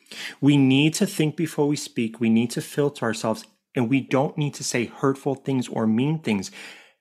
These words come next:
And it's not just stupid shit in this book. I, Carolyn, I, you know, see if you agree with me here. There are a lot of mean things that are said in this book. Now, whether they are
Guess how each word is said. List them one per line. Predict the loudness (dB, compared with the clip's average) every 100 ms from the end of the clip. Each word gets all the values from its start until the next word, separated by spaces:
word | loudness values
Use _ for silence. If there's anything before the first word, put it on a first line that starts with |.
| _ _ _
And | -2
it's | 0 0
not | 0 0 0
just | -2 0
stupid | 0 2 2 0 -4
shit | -2 -4 -6
in | -2 -2
this | -2
book. | -4 -2 -2 -4 -10
I, | -10
Carolyn, | -10 -2 0 2 2
I, | 0 -2 _ _ _
you | -2
know, | -2
see | -2 0 0
if | 4
you | 2
agree | 4 2
with | 0
me | -2
here. | -2 -4 -8 -20 -20 0
There | 2
are | 4
a | 2
lot | 2 2 0
of | -2
mean | 0 0 2 4 2
things | 0 -4 -4 -4 -6 -10 -10 -4
that | 0
are | 0
said | -2 -4 -2 0
in | 2 2
this | 2
book. | 0 0 2
Now, | 2
whether | 2 2 2 0
they | -2 -2
are | 0 -2 -4